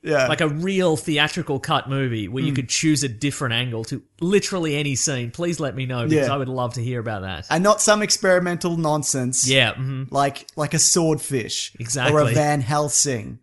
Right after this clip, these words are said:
Speaker 1: Or another Hugh Jackman movie.
Speaker 2: Mm.
Speaker 1: Paperback Hero.
Speaker 2: Hero.
Speaker 1: <laughs>
Speaker 2: Well, he's, what's, what's he in that? He's like
Speaker 1: He's
Speaker 2: a
Speaker 1: a truck
Speaker 2: trucker,
Speaker 1: driver.
Speaker 2: but he also writes
Speaker 1: He
Speaker 2: romance
Speaker 1: writes romance
Speaker 2: novels.
Speaker 1: novels with
Speaker 2: Okay,
Speaker 1: Claudia
Speaker 2: cool.
Speaker 1: Carvin, who's
Speaker 2: Mm-hmm.
Speaker 1: great.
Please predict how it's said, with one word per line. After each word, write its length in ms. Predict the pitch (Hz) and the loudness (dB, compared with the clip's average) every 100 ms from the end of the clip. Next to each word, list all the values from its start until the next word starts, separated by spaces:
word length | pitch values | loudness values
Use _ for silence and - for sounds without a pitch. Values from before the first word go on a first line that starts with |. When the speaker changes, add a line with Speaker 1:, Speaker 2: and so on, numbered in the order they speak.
| - | -6
Speaker 1:
Or 140 | 139 | -4
another 300 | 156 151 143 | 0 2 0
Hugh 200 | 131 135 | -2 -4
Jackman 540 | 127 139 117 - 123 117 | -2 -2 -2 -4 -6 -4
movie. 300 | 117 107 143 | -6 -6 -4
Speaker 2:
Mm. 460 | 143 131 117 104 | -4 -4 -4 -6
Speaker 1:
Paperback 580 | - 143 135 127 135 123 | -4 -2 -2 -2 -2 -2
Hero. 760 | - 165 170 170 143 123 107 107 | 0 4 6 6 6 6 4 -2
Speaker 2:
Hero. 20 | - - - | -4 -6 -6
Speaker 1:
<laughs> 80 | 180 - 170 - - 160 | -10 -10 -14 -14 -14 -4
Speaker 2:
Well, 120 | 160 | -2
he's, 180 | 160 - | -2 -6
what's, 240 | - 226 - | -8 -6 -4
what's 240 | 233 233 | -2 0
he 80 | 220 | 0
in 80 | 196 | 0
that? 120 | 240 | -2
He's 160 | 214 | 0
like 100 | 190 196 | 0 2
Speaker 1:
He's 60 | |
Speaker 2:
a 40 | 196 | 2
Speaker 1:
a 20 | |
truck 260 | 190 - 170 | 4 4 4
Speaker 2:
trucker, 140 | 156 | 6
Speaker 1:
driver. 460 | 170 170 160 165 156 | 8 8 8 6 6
Speaker 2:
but 80 | 156 | 4
he 100 | 170 | 2
also 240 | 170 165 | 2 2
writes 220 | 156 147 147 | 2 2 0
Speaker 1:
He 60 | |
Speaker 2:
romance 240 | 143 143 147 | 0 2 2
Speaker 1:
writes 160 | 143 | 2
romance 280 | 135 131 107 | 0 0 -2
Speaker 2:
novels. 0 | |
Speaker 1:
novels 240 | 123 123 | -2 -2
with 100 | 123 127 | -4 -2
Speaker 2:
Okay, 80 | |
Speaker 1:
Claudia 260 | 147 139 123 | 0 0 -2
Speaker 2:
cool. 140 | - | -2
Speaker 1:
Carvin, 260 | 117 110 110 - | -2 -2 -6 -8
who's 160 | 139 | -6
Speaker 2:
Mm-hmm. 100 | 139 | -4
Speaker 1:
great. 460 | 131 120 107 - - | -4 -2 -4 -6 -12